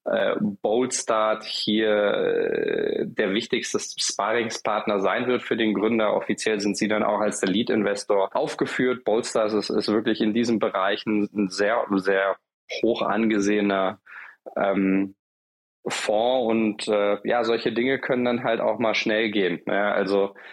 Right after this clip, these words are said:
V Cs sind, sind super gerne, äh, Herdentiere, leider. Ja, wir erleben das,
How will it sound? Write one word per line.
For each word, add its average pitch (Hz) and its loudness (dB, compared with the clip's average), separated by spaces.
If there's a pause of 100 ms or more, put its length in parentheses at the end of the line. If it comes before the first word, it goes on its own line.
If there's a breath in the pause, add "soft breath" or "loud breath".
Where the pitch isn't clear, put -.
(280 loud breath)
V 92 0
Cs 120 0
sind, 113 2
sind 107 2
super 117 0
gerne, 104 2 (200)
äh, 104 0 (160)
Herdentiere, 135 0
leider. 131 2
Ja, 117 2
wir 120 2
erleben 117 2
das, 120 0